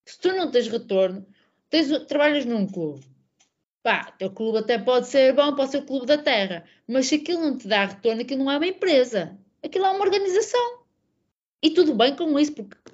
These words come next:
adoro o meu clube da minha terra. Mas aquilo não é uma empresa. E eu, no futebol feminino, se quer evoluir, tu vais ter muitos clubes de futebol feminino que são organizações. Perfeito, tal como clubes do masculino.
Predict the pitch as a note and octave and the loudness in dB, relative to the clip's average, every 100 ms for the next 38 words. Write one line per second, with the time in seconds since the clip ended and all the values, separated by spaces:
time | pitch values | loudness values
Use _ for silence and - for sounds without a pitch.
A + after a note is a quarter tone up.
0 | _ _ G3+ F#3 F#3 A3+ C4 B3+ C#4 B3 | _ _ -6 0 2 2 0 0 -4 2
1 | D4 D#4 F4+ - B3 C#4+ G3 E3 - _ | 2 2 -2 2 2 2 -4 -12 -14 _
2 | _ _ - A3+ G#3 G3+ G#3 A3+ B3 C4+ | _ _ -8 0 0 0 -4 -2 2 2
3 | D#4 F#4 F#4 F#4 F4 F#3 D3+ - _ _ | 2 -2 -2 -2 -2 -4 -8 -10 _ _
4 | _ _ _ _ - A#3 C4+ B3 A#3 - | _ _ _ _ -6 4 6 6 2 -4
5 | D4 D4 D4 A3+ G3 - G3 G3+ G#3+ A3 | 0 0 -2 -6 -6 -8 -2 -2 -2 -8
6 | B3+ A3+ F3+ F3 - _ - - A#3 C#4+ | -6 -2 -2 -2 -10 _ -18 -6 0 0
7 | C#4+ B3 A3 B3+ F4 - - B3+ G#3+ - | 2 -2 0 0 -2 -6 -6 -6 -6 -4
8 | A3+ A3 G#3 B3 D4+ D4+ D4 G#3+ G#3 F3+ | -2 -2 -4 -6 -4 -2 -2 0 0 0
9 | F#3 E3+ D#3+ - _ - G3 - A3 B3 | -2 -4 -6 -12 _ -4 -4 2 2 2
10 | - D#3+ - G#3+ G#3 A#3+ B3 B3 A#3+ C#4+ | -2 -8 -2 -2 -2 -4 -4 -2 0 2
11 | D#4 - D4+ F4 - D#4 D#4+ B3 | 2 0 -2 -2 -2 -2 0 -2